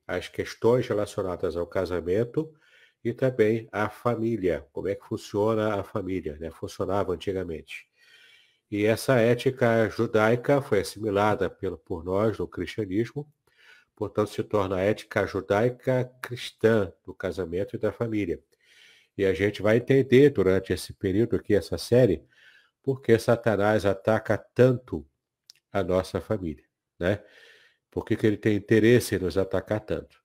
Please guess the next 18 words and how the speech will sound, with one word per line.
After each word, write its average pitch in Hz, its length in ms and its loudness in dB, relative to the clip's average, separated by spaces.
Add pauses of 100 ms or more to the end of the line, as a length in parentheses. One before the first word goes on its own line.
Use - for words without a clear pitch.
(100)
Então, 131 240 2
se - 80 -12
você 120 260 0
tem 104 180 0
interesse 101 460 2
por 92 160 -2
esse 95 180 0
assunto, 143 540 0 (840)
te - 80 -14
convido 107 580 2
a 98 160 2
continuar 92 480 -8
com - 100 -8
a 85 60 -4
gente 85 260 -8
aqui 113 260 -4
nessa 95 320 -8
série 156 460 -2